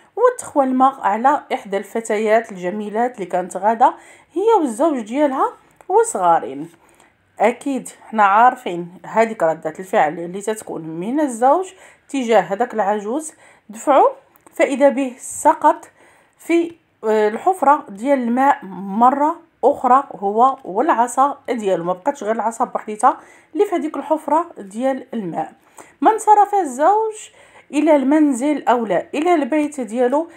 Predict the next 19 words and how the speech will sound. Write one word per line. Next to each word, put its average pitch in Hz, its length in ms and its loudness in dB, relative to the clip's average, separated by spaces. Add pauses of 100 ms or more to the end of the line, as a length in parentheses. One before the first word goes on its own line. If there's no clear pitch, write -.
(160)
حتى 339 380 0
وقع 277 520 2 (180)
ما 240 320 4
وقع، 190 420 2 (340)
سقط 339 440 2
الزوج 311 540 0 (220)
على 277 420 2 (420)
رأسه، 285 600 0 (360)
فإذا 269 480 2
بالزوجة 240 720 -2 (320)
تذهب 359 340 4
إلى 302 180 2
القاضي 330 500 0
وتشتكي 277 760 -4
له 240 200 2 (520)
أو 233 120 2
لا 196 140 0
تشكي 294 720 -6 (440)
من 311 360 2